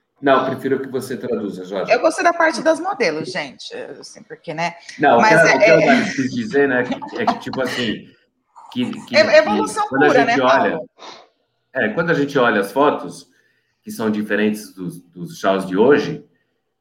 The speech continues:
Speaker 1: é, não quer dizer que eles eram vira-latas. Não, eles eram Chaos legítimos, né? É como, é, é, é a evolução.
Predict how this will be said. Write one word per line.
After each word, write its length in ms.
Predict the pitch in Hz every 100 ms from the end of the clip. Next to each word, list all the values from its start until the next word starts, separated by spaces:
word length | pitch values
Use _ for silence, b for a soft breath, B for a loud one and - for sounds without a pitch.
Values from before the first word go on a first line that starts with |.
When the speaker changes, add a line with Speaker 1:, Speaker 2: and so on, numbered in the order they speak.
| -
Speaker 1:
é, 180 | 90 87
não 180 | 98 107
quer 140 | 120
dizer 200 | 104 135 147
que 40 |
eles 160 | 131 127
eram 160 | 110
vira-latas. 600 | 101 101 92 82 - -
Não, 260 | 165 131 123
eles 220 | 92 92
eram 200 | 104 156
Chaos 440 | - 101 139 160
legítimos, 680 | 175 147 147 - - 80 - _ _ _ -
né? 280 | 104 107 B B B
É 120 | 107
como, 280 | 107 135 147
é, 140 | 131
é, 800 | 113 110 110 101 98 92 87 87 214
é 40 |
a 40 |
evolução. 800 | 240 147 185 214 - 156 139 -